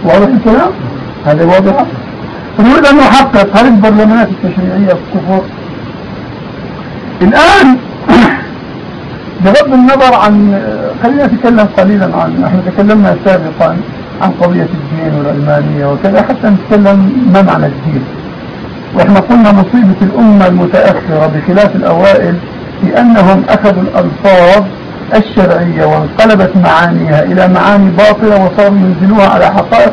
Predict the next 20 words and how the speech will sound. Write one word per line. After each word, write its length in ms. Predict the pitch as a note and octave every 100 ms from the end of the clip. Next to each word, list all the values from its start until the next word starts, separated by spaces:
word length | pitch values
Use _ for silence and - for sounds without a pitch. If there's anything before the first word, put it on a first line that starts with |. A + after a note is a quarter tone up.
| -
بلا 360 | - E4 A#3+
شك 120 | C4+ C4+ -
باطلة، 440 | - A2+ - C3+ - - - -
لأن 280 | G3+ A#3+
الألفاظ 500 | G#3 G3+ G3 A#3+ B3
معانيها 540 | G3+ G3 F3+ G3+ A3 G#3
في 200 | - E3+
أذهانهم 460 | E3 F3+ G3+ G#3
باطلة. 440 | G3+ G3+ C#3 C3+ C3 - - - - - - - -
منها 300 | B3+ F4+ C4+
كلمة 360 | B3 D4 C4 D4
دين، 360 | B3+ A4 G#4+ E4+ - - - - - - - - - - -
منها 240 | G3+ A#3 G3
كلمة 380 | F#3+ F#3 F#3+ G3+ A3+
عبادة، 440 | A3+ D4+ C4+ F3 - - - - - - -
منها 260 | G3+ F#3+ F3 F3+
كلمة 300 | F3 G#3+ G#3+
إله. 400 | - C4 E4 C4+ F#3+ - - - - - - - - - - - - -
أليس 180 | E3 G3 A#3
كذلك؟ 320 | A#3+ C#4